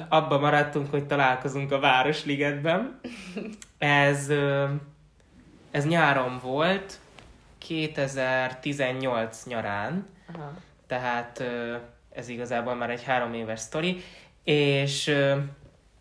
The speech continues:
Speaker 1: Városligetben találkoztunk, amúgy bennem volt ez a félelem, hogy ugye ott van közel a sulink, és így,
Speaker 2: Aha.
Speaker 1: úristen, mi van, ha meglátnak minket, de amúgy meg semmi nem történt volna, csak akkor még azért nem így álltam hozzá a, a, a meleg témához.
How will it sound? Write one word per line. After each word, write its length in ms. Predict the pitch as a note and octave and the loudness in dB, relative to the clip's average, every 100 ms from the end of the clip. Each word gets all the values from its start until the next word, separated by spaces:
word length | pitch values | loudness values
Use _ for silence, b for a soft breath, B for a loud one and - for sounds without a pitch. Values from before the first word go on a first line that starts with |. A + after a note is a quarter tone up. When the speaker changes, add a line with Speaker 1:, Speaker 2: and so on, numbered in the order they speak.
| - - _ - F#3 | -20 -20 _ -2 6
Speaker 1:
Városligetben 600 | D#3+ C#3+ C#3+ C3 A#2+ B2+ | 8 6 2 2 2 2
találkoztunk, 540 | B2+ C3 D3 C#3+ D3 | 6 6 4 0 0
amúgy 220 | C#3+ C#3 | 2 2
bennem 380 | C#3 D3+ D3 B2+ | 4 4 4 2
volt 260 | B2 B2 C3 | 0 -2 -2
ez 60 | |
a 80 | C3 | -4
félelem, 480 | C3 C#3 C3 B2 B2+ | -2 -2 0 2 2
hogy 140 | C3 C3 | 2 0
ugye 200 | C3 C3+ | 2 4
ott 180 | D3 | 2
van 180 | C#3 B2 | 0 -4
közel 280 | B2 C3+ B2 | -2 0 2
a 80 | B2+ | 0
sulink, 460 | - C#3 C3+ C3+ | -2 0 0 0
és 220 | C#3 C#3 D3 | -2 -2 -6
így, 100 | C#3+ | -6
Speaker 2:
Aha. 260 | F3 E3+ | -4 0
Speaker 1:
úristen, 300 | D3 D3 D3 | 0 2 2
mi 80 | C#3 | 4
van, 120 | C#3 C3 | 6 6
ha 80 | |
meglátnak 560 | B2+ B2+ B2+ B2 C3+ C3 | 6 4 4 2 0 -4
minket, 340 | C3+ C3 C3 | -6 -2 -2
de 80 | B2+ | 0
amúgy 200 | B2 C3 | 0 0
meg 120 | C3 | -4
semmi 240 | C3+ C#3+ C#3 | -4 -4 -2
nem 180 | A#2 A#2 | -4 -4
történt 320 | A#2 A#2+ A2+ | -6 -6 -2
volna, 220 | C#3 C#3 | 0 0
csak 180 | C#3 - | 0 -4
akkor 220 | C3 B2+ | -4 -4
még 180 | B2+ B2 | -2 -2
azért 220 | B2 B2+ | -2 0
nem 260 | C3 B2 A2+ B B B B | 0 -2 -8 B B B B
így 260 | C3+ C3 | -4 0
álltam 380 | B2+ A#2+ - B2 | 0 0 -2 -2
hozzá 640 | C3 B2+ A#2+ A2+ A2+ A2+ A2 | -2 -4 -2 0 2 2 0
a, 140 | - B B - | -4 B B -6
a, 360 | B2 A#2 A2+ A2+ | -2 0 0 -2
a 60 | A#2+ | -4
meleg 420 | A#2+ A#2 A#2+ - | -4 -4 -6 -6
témához. 760 | C#3+ C3+ C#3 C#3 C#3+ F#3 F#3 | -6 -2 0 2 2 0 0